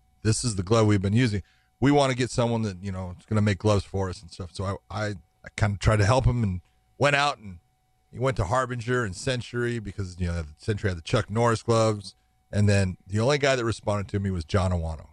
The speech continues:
He says, "I'll make the gloves," right? He starts making gloves. He made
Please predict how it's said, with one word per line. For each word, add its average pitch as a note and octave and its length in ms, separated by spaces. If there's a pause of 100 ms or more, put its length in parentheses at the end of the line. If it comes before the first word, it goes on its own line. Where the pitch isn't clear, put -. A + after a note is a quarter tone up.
He F#2 60
says, F#2+ 180
"I'll G#2 140
make A2+ 140
the - 80
gloves," D#2 320
right? - 160 (1500)
He A2+ 160
starts A2 340
making G#2+ 240
gloves. A2 240
He A2 100
made G#2 260